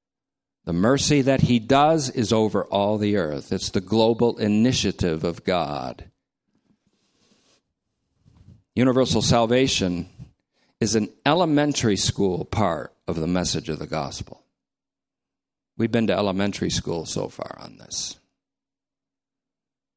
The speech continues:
Let's move on. If God is comprehensible and you've got 'em all figured out, then your theological system is fixed, stayed. You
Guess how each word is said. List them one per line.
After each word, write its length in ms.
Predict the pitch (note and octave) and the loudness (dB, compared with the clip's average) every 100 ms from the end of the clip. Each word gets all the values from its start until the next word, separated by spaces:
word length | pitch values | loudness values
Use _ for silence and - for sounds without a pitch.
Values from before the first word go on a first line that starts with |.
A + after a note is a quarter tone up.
| _ | _
Let's 220 | D#2 - | -12 -4
move 220 | G#2+ G2+ | 0 0
on. 320 | G2 D#2 D#2 - _ _ _ _ _ _ _ _ _ _ _ _ _ _ _ _ _ _ _ _ _ - | 0 -4 -10 -20 _ _ _ _ _ _ _ _ _ _ _ _ _ _ _ _ _ _ _ _ _ -2
If 180 | A2+ - | 0 4
God 240 | D3+ F3+ | 4 4
is 140 | C#3+ | 2
comprehensible 880 | - D3+ C#3 B2+ D#3 F3 B2+ G#2+ G#2+ | 2 0 2 2 2 0 0 0 2
and 100 | B2+ | 2
you've 100 | G2 | 2
got 180 | A#2 B2 | 2 2
'em 100 | A#2 | 2
all 160 | C3 B2 | 2 0
figured 340 | D3+ B2+ C3 | 0 2 2
out, 400 | D3 A2 - - | 2 0 -4 -2
then 240 | A2+ A#2 | 2 4
your 140 | A#2 A#2 | 2 2
theological 680 | C3 A#2+ A2+ A2 G#2 A2+ | 2 4 4 0 -2 -6
system 460 | - E3+ D#3 - G#2+ | -2 -2 -2 -2 -2
is 160 | G#2 - | -2 -4
fixed, 600 | - A#2 - - - - | -2 -2 -2 -6 -6 -10
stayed. 600 | - - C3 A#2 F2 D2+ | -10 -2 2 2 2 -2
You 300 | G2 G2 G2+ | 0 2 0